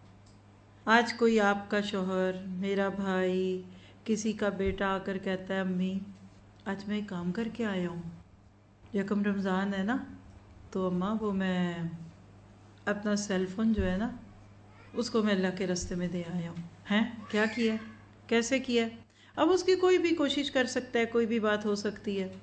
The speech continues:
फलां जगह लोग भूखे थे। जैसे एक माँ ने मेरे से शेयर किया कि पिछले दिनों जब flooding थी,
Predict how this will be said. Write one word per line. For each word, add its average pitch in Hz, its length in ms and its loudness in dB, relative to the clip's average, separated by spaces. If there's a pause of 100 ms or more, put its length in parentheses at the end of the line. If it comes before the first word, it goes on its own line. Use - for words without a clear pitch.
(640)
फलां 208 260 4
जगह 208 180 2
लोग 202 200 0
भूखे 190 320 0
थे। 226 160 0
जैसे 233 260 2
एक 226 120 0
माँ 214 180 2
ने 226 100 4
मेरे 214 200 2
से 220 140 0
शेयर 214 280 0
किया 220 280 0
कि 214 140 -2
पिछले 208 320 -2
दिनों 214 240 2
जब 202 180 -2
flooding 202 380 0
थी, 254 280 -4